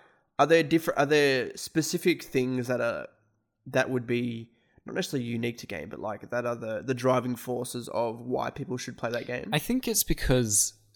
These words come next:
Speaker 2: you know, th-, those particular games are very fun in that the whole concept is to sort of investigate all these little,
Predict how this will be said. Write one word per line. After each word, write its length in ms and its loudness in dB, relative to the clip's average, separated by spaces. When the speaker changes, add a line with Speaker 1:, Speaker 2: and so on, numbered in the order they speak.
Speaker 2:
you 120 -2
know, 100 2
th-, 200 -2
those 220 2
particular 520 2
games 580 2
are 80 -2
very 300 4
fun 600 0
in 160 0
that 220 -2
the 80 2
whole 200 4
concept 540 0
is 140 0
to 80 -2
sort 260 0
of 180 -4
investigate 580 4
all 240 2
these 240 0
little, 400 -2